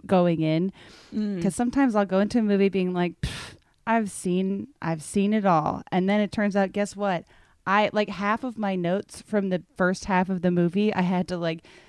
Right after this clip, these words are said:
Speaker 1: highlight and being like, "Just kidding. I am, I am the fool." <laughs> Like, they got my ass. <laughs> Like, it's so tightly written, and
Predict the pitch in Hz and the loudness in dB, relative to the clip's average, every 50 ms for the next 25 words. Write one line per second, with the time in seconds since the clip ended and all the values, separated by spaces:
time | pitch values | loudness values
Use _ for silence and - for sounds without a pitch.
0 | _ _ _ _ _ _ _ - - 208 196 190 190 185 180 175 170 - 160 - | _ _ _ _ _ _ _ -12 -6 -4 -2 0 0 2 2 0 0 -2 -2 -2
1 | 180 175 170 170 170 160 165 - - - - - - 208 196 - - - 214 190 | 0 0 0 0 0 -2 -2 -4 -8 -18 -8 -2 0 0 0 -2 -2 0 2 2
2 | 180 180 175 175 175 175 - - _ - 180 175 175 175 175 175 175 175 - - | 4 4 4 2 2 -2 -6 -6 _ 2 4 4 4 4 2 0 0 -4 -8 -6
3 | - - 190 196 196 185 180 180 165 170 165 - - 175 165 160 - - 226 226 | -4 0 0 2 2 2 0 0 0 0 -2 -2 -2 -2 -2 0 2 2 2 2
4 | - - - 294 302 202 277 226 208 233 - 226 - - 262 311 320 - - 320 | 0 0 2 4 4 4 4 2 2 0 0 0 2 0 0 2 2 0 0 0
5 | 285 240 - - - 277 254 - - 220 226 208 - 214 202 202 - - 196 190 | -2 -14 -18 -8 -6 -6 -4 0 0 0 2 4 4 6 6 6 4 2 0 0
6 | 185 180 - 170 180 175 165 180 220 - - - - 226 226 254 294 311 302 359 | 2 2 2 2 2 2 2 0 -2 -6 -8 -6 -4 -2 -2 -2 -2 -2 -4 -4
7 | 311 - 370 254 220 208 240 - 208 - - 240 - - - 214 - - 294 277 | -4 -4 -6 -6 -8 -8 -6 -6 -6 -4 -4 -6 -4 -4 -6 -8 -8 -10 -12 -8
8 | - - 226 226 196 - - - - - - - - - 254 254 262 262 262 269 | -4 -2 -2 -2 -2 -6 -20 -20 -20 -20 -18 -12 -2 2 4 4 6 6 4 4
9 | 269 254 - - - _ - - 226 226 240 262 240 254 269 269 247 220 226 240 | 2 2 0 -4 -12 _ -12 -6 -4 -2 -2 -2 -2 -2 -2 -2 -2 0 -2 -2
10 | - - 262 254 247 247 247 - - - 202 196 196 196 196 196 - | -2 -2 -2 0 0 0 -2 -2 -4 -4 -2 0 2 2 2 0 0